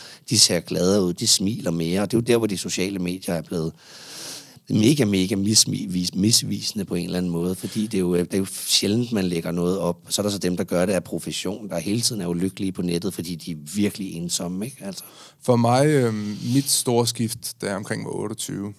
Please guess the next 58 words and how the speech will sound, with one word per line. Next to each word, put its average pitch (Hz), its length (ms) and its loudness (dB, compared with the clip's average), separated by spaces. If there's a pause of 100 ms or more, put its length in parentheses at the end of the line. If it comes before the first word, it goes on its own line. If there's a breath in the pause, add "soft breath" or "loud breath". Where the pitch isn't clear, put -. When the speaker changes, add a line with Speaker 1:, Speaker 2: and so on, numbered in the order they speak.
(140)
Speaker 2:
øh, 98 260 -4
hvor 95 140 -4
jeg 104 60 -4
ligesom 101 220 -6
vælger 98 440 -4
at - 60 -6
lave 95 160 -4
nogle 101 180 -8
ret - 180 -10
drastiske - 420 -8
ændringer - 400 -10
i - 40 -8
mit 98 180 -8
liv, 107 220 -4 (220)
øhm, 101 220 -8
der 110 100 -6
fandt 117 200 -4
jeg 107 80 -2
hurtigt 123 300 4
ud 117 140 0
af, 107 260 -2
at - 200 -8
det 107 160 -8
var 101 300 -6 (460 soft breath)
ret 117 200 0
nemt 117 200 -4
at 110 80 -4
finde, 110 400 -4
øh, 104 60 -2
hvad 98 100 -6
kan 101 80 -8
man 101 60 -6
sige, 101 400 -4
viljen 117 540 0
og 98 340 -6
energien 117 480 -6
og 104 100 -4
ilden 127 300 -2
til 120 120 -4
ligesom 110 160 -8
at 107 60 -8
sige, 107 120 -6
"Nu 110 120 -8
gør 107 140 0
jeg 107 100 -2
de 107 80 -4
ændringer 101 380 -8
her." 104 180 -10
Men 104 160 -8
hvis - 100 -8
der - 80 -2
var 107 100 0
noget, 113 180 2
der 139 60 4
kunne 120 140 -6
få - 160 0
mig 101 140 0
ned, 113 240 0